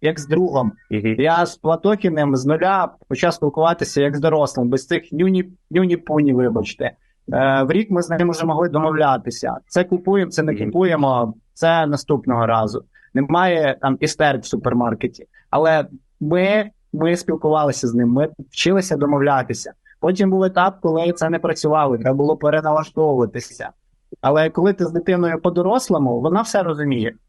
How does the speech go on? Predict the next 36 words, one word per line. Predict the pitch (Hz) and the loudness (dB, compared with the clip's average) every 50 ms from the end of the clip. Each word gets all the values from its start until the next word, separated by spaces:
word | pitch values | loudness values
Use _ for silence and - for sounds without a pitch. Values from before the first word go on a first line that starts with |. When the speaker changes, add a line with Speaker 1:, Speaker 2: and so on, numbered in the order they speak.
| _ _ - | _ _ -8
Speaker 1:
Діти | - 135 160 180 170 - 202 240 - 208 | -6 -4 -4 -4 -4 -2 -4 -2 0 0
розуміють | 165 156 143 143 - - 160 160 170 160 143 135 | -2 -2 -4 -8 -8 -4 -2 0 0 0 -2 -4
все. | - - 135 - - - | -2 -2 -2 -2 0 0
Ти | - 175 | 0 2
їм | 202 202 | 2 4
даєш | 190 196 202 196 - - | 4 2 2 0 -2 -2
казку | - 190 196 190 - 202 | 0 0 0 0 -2 -8
про | 185 - - - 190 | -8 -6 -6 -6 -4
курочку | 180 - 190 185 190 185 - 190 | -2 0 2 0 0 0 0 0
Рябу, | 185 208 220 202 180 | 2 2 2 2 0
вона | 160 165 175 175 | 0 0 0 0
буде | 175 175 170 | 0 -2 -4
знати | 156 156 165 160 151 160 | -2 0 0 0 0 0
казку | - - 151 143 - - 139 | 0 2 2 2 2 -2 -8
про | - 127 131 | -10 -10 -6
курочку | - 139 127 123 - - - 123 | -2 0 0 0 0 -2 -2 -2
Рябу. | 113 113 110 117 113 - - _ _ _ - | 0 2 0 0 -2 -6 -16 _ _ _ -6
Їй | 147 151 156 | -4 -2 -2
теж, | 160 160 143 131 | 0 0 0 0
до | 127 | 0
речі, | 131 131 - - 131 | -2 0 0 0 0
можна | 131 123 139 131 | 0 0 0 0
по-різному | 135 143 143 143 127 117 123 120 120 | 0 0 0 2 2 2 2 2 2
дати, | 113 123 117 107 120 117 | 2 0 0 0 -2 0
там | 123 123 110 | 0 -2 -2
такий | 139 - - 143 | -2 -2 -2 -2
символізм, | 135 - 147 131 127 135 135 147 156 135 127 | -2 -2 -2 -2 0 0 0 0 -2 -2 -4
що | 107 - - 120 | -4 -2 0 0
вау. | 120 120 117 113 - - - _ - - - - - _ _ _ | 2 2 0 0 -2 -4 -8 _ -20 -20 -20 -20 -20 _ _ _
А | - - 127 131 131 131 | -4 -2 0 0 0 0
ти | - 185 | 0 0
даєш, | 180 190 196 202 202 190 - - | 0 2 2 2 0 0 -2 -2
е, | 170 180 180 175 175 | 0 2 2 2 0
дитині | 175 175 175 - 185 190 185 185 180 175 175 170 165 165 160 156 151 143 127 - _ _ | 0 -2 -2 0 0 2 2 2 2 0 0 0 0 0 0 2 0 0 -2 -4 _ _
астрологію, | - 143 151 151 - - 185 185 208 202 220 220 208 - _ _ - 220 196 170 156 139 131 120 117 107 - | -4 -4 -4 -4 -2 -2 0 0 0 0 0 -2 -4 -4 _ _ -2 -2 0 2 2 2 2 0 -2 -4 -6
там, | - - - - - | -8 -8 -8 -8 -10